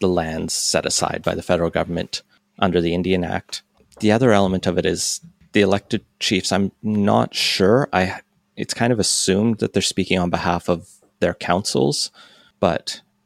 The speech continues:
it could be the case that other elected council members have taken different positions, but I'm not clear on that. There's, it, even just figuring out who is on many of these councils can be tough 'cause many websites are out of date and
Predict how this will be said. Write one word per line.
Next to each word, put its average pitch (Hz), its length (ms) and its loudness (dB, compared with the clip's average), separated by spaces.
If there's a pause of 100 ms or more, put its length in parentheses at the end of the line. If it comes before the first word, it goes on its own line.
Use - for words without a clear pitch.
(180)
it - 160 0
could 104 360 -2
be 90 160 2
the 87 200 0
case - 380 -4
that - 140 0
other 87 240 2
elected 82 440 0
council 87 320 -4
members 87 340 -2
have - 140 -10
taken 76 500 -6 (300)
different - 320 -6
positions, 117 480 0
but - 140 -4
I'm 87 180 -2
not 85 240 -6 (380)
clear 90 300 0
on 95 220 0
that. 110 260 0 (160)
There's, - 340 -4
it, - 100 -10 (240)
even 120 220 2
just - 180 0
figuring 90 280 2
out 80 180 0
who 95 160 0
is 85 140 2
on 87 220 0
many 113 200 2
of 117 40 4
these 110 140 0
councils 120 500 0
can 110 160 -2
be 98 80 -4
tough - 320 -2
'cause 85 240 -4
many 87 200 -2
websites 85 460 -2
are 87 80 0
out 87 100 2
of - 140 -8
date - 380 0
and 76 260 -6